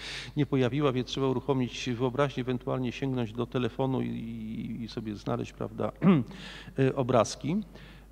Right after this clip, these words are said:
Y, y, dlaczego to jest, dlaczego ona jest, y, dlaczego ona jest, y,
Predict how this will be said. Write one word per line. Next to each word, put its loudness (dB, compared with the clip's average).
Y, 8
y, -2
dlaczego 0
to -2
jest, -2
dlaczego 0
ona 2
jest, -4
y, -2
dlaczego -2
ona 4
jest, -2
y, -4